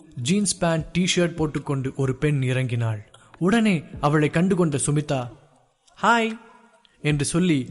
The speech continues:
அவள் அருகில் சென்றாள். பின், "வா, உள்ள போலாம்" என சொல்லி அந்த பெண்ணை அழைத்தாள். அப்போது அந்த பெண் சுமிதாவிடம், "நாம நடிக்க தான் கூப்பிட்டிருக்கோன்னு அவன்கிட்ட சொல்லலையே" என கேட்டாள்.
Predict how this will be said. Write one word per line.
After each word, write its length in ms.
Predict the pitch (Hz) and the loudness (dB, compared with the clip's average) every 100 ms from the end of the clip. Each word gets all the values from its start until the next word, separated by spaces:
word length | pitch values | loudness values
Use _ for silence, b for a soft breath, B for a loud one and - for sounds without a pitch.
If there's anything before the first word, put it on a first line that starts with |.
| - | -12
அவள் 260 | - 139 139 | -2 0 2
அருகில் 380 | 139 156 147 123 | 2 2 0 -2
சென்றாள். 400 | 135 117 117 - _ _ _ _ | -4 -2 -4 -6 _ _ _ _
பின், 200 | 180 180 151 180 - - _ | 0 0 -2 -10 -16 -20 _
"வா, 120 | 160 165 | 0 0
உள்ள 220 | 147 160 | 2 0
போலாம்" 360 | 160 147 127 110 - _ _ _ _ | 0 -2 -2 -8 -16 _ _ _ _
என 160 | 147 147 | -2 -2
சொல்லி 340 | 139 175 165 143 | 0 0 0 0
அந்த 240 | 147 147 135 | 0 0 2
பெண்ணை 300 | 156 156 139 | 2 2 2
அழைத்தாள். 520 | 131 135 - 120 110 - B B | 0 -2 -4 -6 -6 -12 B B
அப்போது 380 | 147 - 165 151 | -2 2 2 2
அந்த 220 | 147 151 | 0 0
பெண் 220 | 147 185 156 | 0 0 0
சுமிதாவிடம், 720 | - 170 175 170 151 151 135 - - _ _ | 0 0 2 2 2 -2 -4 -12 -20 _ _
"நாம 320 | 127 123 117 | -2 0 0
நடிக்க 440 | 110 117 147 - | 0 0 -2 -2
தான் 240 | 165 165 156 | 0 0 0
கூப்பிட்டிருக்கோன்னு 640 | 160 156 156 147 151 147 | -4 -4 -6 -2 0 2
அவன்கிட்ட 460 | 147 143 139 147 139 | 0 -2 -4 -4 -4
சொல்லலையே" 540 | 123 131 135 131 110 104 98 - _ _ | -4 -4 -2 -2 -2 -4 -10 -20 _ _
என 200 | 143 147 | -2 -2
கேட்டாள். 500 | 143 135 131 117 | 0 -2 -2 -2